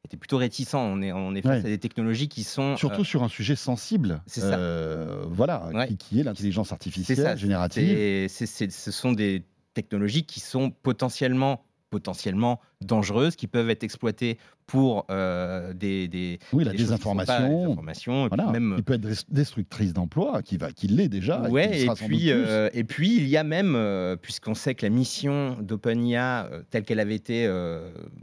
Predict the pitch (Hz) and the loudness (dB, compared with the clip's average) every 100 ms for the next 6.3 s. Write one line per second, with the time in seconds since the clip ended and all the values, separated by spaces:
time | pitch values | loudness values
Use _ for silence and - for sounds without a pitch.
0 | - - 90 90 98 127 123 127 120 110 | -18 -14 -14 -14 -2 -2 0 0 2 2
1 | 143 123 135 107 101 - - 113 101 98 | 4 2 2 0 -4 -6 -6 -2 -2 -2
2 | 107 110 107 92 82 87 - 90 98 90 | -2 -2 -2 -6 -6 -8 -6 -6 -4 -6
3 | - 87 117 113 131 147 - 165 120 104 | -8 -4 -2 2 2 2 0 0 0 0
4 | 98 127 175 - 98 87 - 92 92 - | 0 0 -2 -4 -4 -6 -8 -10 -12 -12
5 | 92 - 98 101 143 170 110 101 107 117 | -10 -4 -4 0 0 0 0 0 0 0
6 | 131 - | -2 -4